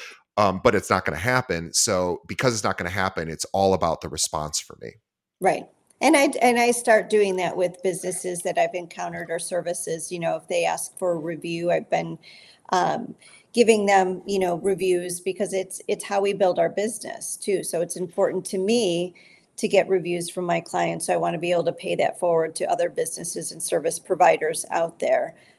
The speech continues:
Speaker 2: Um, write good reviews, 'cause of course some businesses you just see all the negative. You know, people do the reviews only when they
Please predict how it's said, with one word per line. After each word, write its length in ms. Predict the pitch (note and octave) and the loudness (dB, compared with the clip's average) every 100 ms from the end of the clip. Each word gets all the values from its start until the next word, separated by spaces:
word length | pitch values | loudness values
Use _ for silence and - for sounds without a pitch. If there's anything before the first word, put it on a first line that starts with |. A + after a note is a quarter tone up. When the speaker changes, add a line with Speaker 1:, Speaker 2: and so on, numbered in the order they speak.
| - | -8
Speaker 2:
Um, 140 | F3 E3+ _ _ _ _ _ _ _ - | -2 -2 _ _ _ _ _ _ _ -2
write 220 | E3 E3 - | -2 -2 -2
good 180 | F#3 | 0
reviews, 420 | F#3+ F3 C4 - - | 2 2 2 2 -2
'cause 160 | F3+ | 0
of 200 | G3+ G3+ | 0 0
course 260 | - B3+ B3 | 4 4 6
some 260 | A3 A3+ | 4 4
businesses 600 | G#3+ A3 G#3+ A3+ G#3+ G3 G3+ | 4 2 4 -4 -2 -4 -4
you 80 | |
just 240 | F#3+ G3+ - | -6 -6 -2
see 140 | G#3 | 4
all 100 | F#3+ | 4
the 100 | G3 | 4
negative. 520 | F3 F3+ F3+ - A2+ | 0 -2 -2 -6 -6
You 80 | F3+ | -6
know, 80 | E3 | -8
people 420 | - F#3 F#3 F3 - | -8 -4 -4 -4 -4
do 160 | F3+ | -4
the 120 | F3 | -4
reviews 400 | D#3+ F3 F3 F3 | -8 -6 -6 -4
only 220 | F3 E3 E3 | -4 -4 -6
when 240 | E3 D#3+ | -8 -6
they 200 | E3+ F3 | -8 -10